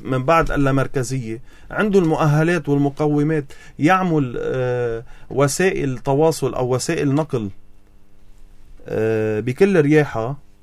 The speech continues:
مرتبط مصيره بمصير أي قضاء آخر، لأنه في وزارة معينة هي بدها تقرر بكل لبنان،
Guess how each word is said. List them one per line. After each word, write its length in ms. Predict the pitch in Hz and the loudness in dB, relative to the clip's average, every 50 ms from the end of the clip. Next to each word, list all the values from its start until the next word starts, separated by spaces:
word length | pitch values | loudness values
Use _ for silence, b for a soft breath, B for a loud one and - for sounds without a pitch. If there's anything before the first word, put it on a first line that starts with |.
| - - - - - | -20 -20 -20 -8 0
مرتبط 480 | - 180 214 247 202 - 196 165 151 151 - | 4 4 4 4 4 4 4 4 4 2 2
مصيره 520 | 156 156 147 - 196 202 208 175 170 170 | 0 0 2 2 2 4 4 4 4 2
بمصير 560 | 170 156 156 139 139 139 131 - 180 180 180 - | 2 2 2 2 2 2 2 2 2 0 0 2
أي 280 | - 180 208 214 202 | 2 2 2 4 4
قضاء 440 | 190 160 - 165 151 160 170 - - - | 4 4 2 0 2 2 0 0 0 0
آخر، 360 | 160 160 151 - 147 143 147 | 0 0 0 0 -2 -2 0
لأنه 500 | 151 139 - 147 156 156 151 151 147 147 | -2 -2 -2 -2 0 0 2 2 0 0
في 360 | 143 - 147 147 147 143 139 - B B B B B | 0 0 0 0 0 0 -2 -4 B B B B B
وزارة 440 | 147 135 139 131 156 190 214 202 185 | 2 4 4 6 6 6 6 6 4
معينة 420 | 156 143 151 180 180 175 160 151 | 2 2 0 0 0 0 2 0
هي 180 | 147 170 185 190 | 0 0 0 -2
بدها 200 | 165 147 151 143 | -2 -2 -2 -4
تقرر 340 | - - 165 175 165 151 147 | -2 -4 -6 -4 -4 -4 -4
بكل 340 | 139 135 - 185 196 202 190 | -4 -4 -2 -2 -2 0 -2
لبنان، 380 | 170 143 135 143 135 120 110 | -2 0 0 -2 -2 -2 -6